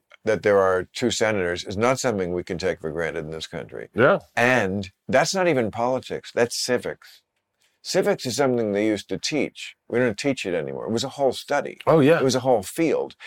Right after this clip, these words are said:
Speaker 1: And it was just like the basics of government. That's civics. Politics is what those two senators are doing now.
Speaker 2: Mm-hmm.
Speaker 1: That's politics. But this is just civics. They don't even know that.
Speaker 2: Yeah.
Speaker 1: I mean, yeah, I mean, some of these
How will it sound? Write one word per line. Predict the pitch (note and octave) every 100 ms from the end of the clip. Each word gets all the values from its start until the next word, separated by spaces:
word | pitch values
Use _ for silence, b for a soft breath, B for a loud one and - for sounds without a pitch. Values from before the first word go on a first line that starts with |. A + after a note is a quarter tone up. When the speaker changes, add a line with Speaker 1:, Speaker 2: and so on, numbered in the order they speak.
| B
Speaker 1:
And | B2+
it | C3
was | B2+
just | C3+ -
like | A#2+ G2+
the |
basics | A2+ A2 G#2 - A2+ B2+
of | A2+
government. | A2+ C3+ F#2+ B1 -
That's | B2 D#3 -
civics. | A#2+ A#2 - - b b _
Politics | G3+ G3+ G#3 D3 A#2
is | A2+
what | G#2 A#2+ -
those | G#2 G2
two | - B2+
senators | - A#2+ G#2+ G2+ F#2+
are | -
doing | G#2+ G2+ G2 F2 F2
now. | F2 D#2+ G#1+ - _
Speaker 2:
Mm-hmm. | - D#2+
Speaker 1:
That's | E2+ D3 D3
politics. | - A#2 G#2 - - - - - _ _
But | - C3 G2+
this | F#3+
is | G3+
just | C3 B2+ -
civics. | C#3+ C3 - -
They | E3
don't | G3+
even | F3 A2 F#2+
know | F2+
that. | D2+ G2+ C3 - - - _
Speaker 2:
Yeah. | F#2+ G#2+ G#2+ _ _
Speaker 1:
I | C#3
mean, | C#3 C#3+ B2+ B2 _ _ _ _ _ _ _
yeah, | D#3+ E3+ -
I | C#3
mean, | D3+ C#3
some | - F3
of | F#3+
these | E3 C#3+ -